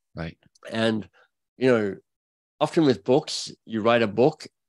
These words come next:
Speaker 2: and you're not quite sure what it's gonna be called. And you actually spend quite a lot of time fretting about the title and the subtitle combination.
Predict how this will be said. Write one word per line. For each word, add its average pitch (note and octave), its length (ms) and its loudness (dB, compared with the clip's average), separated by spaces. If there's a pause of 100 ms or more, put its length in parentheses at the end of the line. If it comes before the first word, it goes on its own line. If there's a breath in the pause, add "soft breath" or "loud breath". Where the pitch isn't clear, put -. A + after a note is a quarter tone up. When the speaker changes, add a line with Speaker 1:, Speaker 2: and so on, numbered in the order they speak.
Speaker 2:
and A#2+ 100 -4
you're A#2+ 100 0
not B2+ 180 0
quite A#2 260 -4
sure A#2 140 -2
what A2 100 -2
it's - 100 -12
gonna A2 140 -4
be G2 100 -8
called. A#2 440 0
And G#2+ 120 -4
you A2 100 -2
actually A2+ 240 -6
spend G#2+ 220 -6
quite A2 320 2
a A2+ 60 -2
lot G#2 180 0
of G2 60 -4
time G2+ 320 -4
fretting G#2+ 380 -4
about G2 320 -2
the G#2 100 -10
title G2+ 380 -2
and F#2+ 120 -6
the F#2 80 -8
subtitle G2+ 560 -4
combination. G#2 800 -6